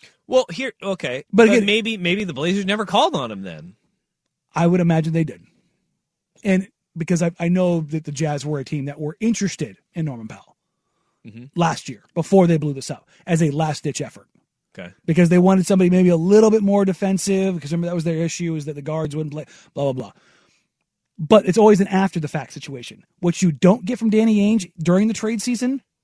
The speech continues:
Speaker 2: is anything. Other than leaks to reporters of, like, the, first it was Boston, now it's Utah, is interested in X, Y. Like, right now,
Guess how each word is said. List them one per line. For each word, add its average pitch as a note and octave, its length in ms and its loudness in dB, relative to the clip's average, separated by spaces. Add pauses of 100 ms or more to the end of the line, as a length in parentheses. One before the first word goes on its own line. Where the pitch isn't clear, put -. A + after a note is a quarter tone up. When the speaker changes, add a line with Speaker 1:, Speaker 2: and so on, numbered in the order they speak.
(160)
Speaker 2:
is C3 200 -12 (160)
anything. C#3+ 520 -4 (420)
Other A#3 180 6
than G#3+ 240 2
leaks G#3+ 300 -4
to A3 100 -4
reporters F#3 600 -2
of, D3 60 -6
like, D#3+ 200 -4 (500)
the, F#3+ 200 -2 (520)
first G3 240 0
it G3 60 -2
was E3+ 100 0
Boston, D#3 380 0
now B2+ 120 -6
it's B2+ 140 -6
Utah, D3+ 360 0 (280)
is G3 180 0
interested F#3+ 400 2
in F3 80 2
X, D#3+ 140 -2
Y. F3 100 -6
Like, E3 140 -4
right A3 160 2
now, F#3+ 280 2